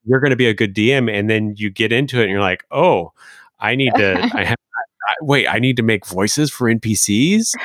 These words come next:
Speaker 2: Right.
Speaker 1: I need to, <laughs> I need to talk in front of all these people. I need to think on my feet.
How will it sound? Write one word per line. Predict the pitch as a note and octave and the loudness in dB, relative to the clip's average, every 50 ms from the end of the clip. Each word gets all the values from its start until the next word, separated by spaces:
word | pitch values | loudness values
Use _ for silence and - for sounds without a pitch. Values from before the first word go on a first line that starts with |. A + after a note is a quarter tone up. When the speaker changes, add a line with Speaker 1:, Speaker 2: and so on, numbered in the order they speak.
| - A3 | -2 -2
Speaker 2:
Right. | A#3 G3 A#3 A2 | 0 0 2 2
Speaker 1:
I | A#2 | 2
need | B2+ C3+ B2+ C3+ C3 B2 | 2 2 2 2 2 2
to, | C3+ C3 C3+ - _ _ - | 2 2 0 0 _ _ -20
<laughs> | - A2+ - | -20 -14 -8
I | C#3 D3 | -4 -2
need | C#3+ D#3+ E3 D3+ - | 2 2 2 2 0
to | G#2 | -4
talk | - - - B2+ C#3 E3+ E3+ - | -10 -6 0 0 2 2 2 2
in | G#3+ G3 | 0 2
front | - A3 A3 G#3 | 2 2 4 4
of | F#3+ | 4
all | G3 G#3+ G#3 | 4 4 4
these | G#3+ A3 G#3 | 2 2 0
people. | - G#3 A3+ A3+ - G3+ | 0 0 0 0 2 0
I | D#3 D3 | 0 0
need | D3 D#3 D#3+ C#3+ | 0 -2 -2 -2
to | C3 A#2 | -4 -6
think | - D#3 E3+ F#3+ - | -4 -4 -6 -4 -4
on | F3+ E3+ | -6 -4
my | D#3+ C3+ A#2+ | -4 -4 -4
feet. | - G3 | -4 -4